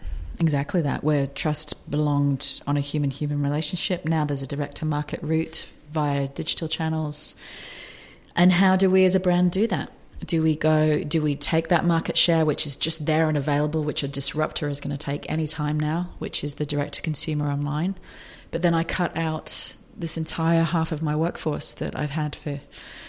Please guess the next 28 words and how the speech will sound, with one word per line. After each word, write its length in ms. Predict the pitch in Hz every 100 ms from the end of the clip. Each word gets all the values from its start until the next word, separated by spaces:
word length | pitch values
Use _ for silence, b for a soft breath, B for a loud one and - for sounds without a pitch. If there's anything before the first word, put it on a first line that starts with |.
| B -
for 120 | 180
years, 320 | 196 226 202
either 220 | 151 151
in 80 | 151
agents, 540 | 190 196 190 185 180 -
franchisees, 1040 | 180 170 - 160 160 175 175 170 170 160
whatever 300 | 160 156 151
it 80 | 147
looks 280 | 165 - -
like. 520 | 156 156 - - - B B B B B B B -
What's 440 | 170 175 208 208
their 260 | 180 202 247
role 220 | 160 147
now, 340 | 151 147 160
and, 140 | 170 160
and 140 | 165
am 140 | 180 185
I 140 | 180
undercutting 480 | 175 160 185 175 151
them, 140 | 147
and 100 | 165
how 160 | 151 170
do 100 | 160
we 100 | 160
do 160 | 175
it? 320 | 147 - - - - - - - - - - - - -
And 180 | 185 170
I, 260 | - 156